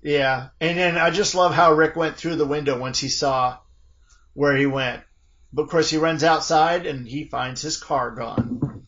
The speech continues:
Next, uh, Maggie gives Georgie a crate of food and records, and Georgie reciprocates with a portion of the food, uh, in her van. She, she, I, I liked how she did that though. "I'm changing the deal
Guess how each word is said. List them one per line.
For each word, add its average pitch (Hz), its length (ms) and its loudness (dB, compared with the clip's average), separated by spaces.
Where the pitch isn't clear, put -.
Next, 170 420 -4
uh, 160 300 4
Maggie 240 380 0
gives 196 240 0
Georgie 190 600 0
a - 160 -6
crate 226 380 0
of 226 80 -2
food 156 520 -2
and 127 400 -4
records, 110 760 -6
and 139 160 -4
Georgie 160 300 0
reciprocates 165 760 2
with 160 140 -2
a 143 40 -4
portion 208 480 0
of 190 120 -2
the 220 80 0
food, 151 460 -2
uh, 147 260 4
in 151 120 -2
her 147 80 0
van. 135 260 -2
She, 139 220 -4
she, 165 360 -6
I, 165 260 -2
I 180 160 2
liked 226 220 4
how 190 120 4
she 160 240 -2
did 175 180 0
that 147 180 2
though. 139 80 -2
"I'm 135 160 -4
changing 170 520 -4
the 143 80 0
deal 131 560 -2